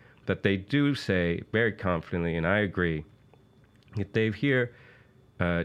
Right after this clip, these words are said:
generated and applied this model to prov-, you know, to s-, establish proof of principle that it's valuable for, for, for studying, like, environmental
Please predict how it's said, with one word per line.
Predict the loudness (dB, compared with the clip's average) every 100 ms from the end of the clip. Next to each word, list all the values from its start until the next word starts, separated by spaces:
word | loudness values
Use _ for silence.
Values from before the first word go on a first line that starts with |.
| -4
generated | 0 2 4 4 4
and | 2
applied | 0 -2 0 4 4 2
this | 0 -2
model | 0 2 4 4 2 0 -4 -20 -20 -20 -8
to | -6
prov-, | -6 -8 -6 -4
you | -2
know, | 0 -2 -4
to | -4 -4
s-, | -4 -8 -6
establish | -6 -2 0 2 0 0
proof | -2 -2
of | -4
principle | -2 -2 0 0 0
that |
it's | -4 -4
valuable | 0 2 4 0
for, | -2 -2 -2 -2
for, | -2 0 0 -6 -20 -20 -20 -20 -20 -14
for | -4 0 2 0
studying, | -2 0 2 4 2 2 0
like, | -2 -4 -6
environmental | -2 0 2 2 2 0 -4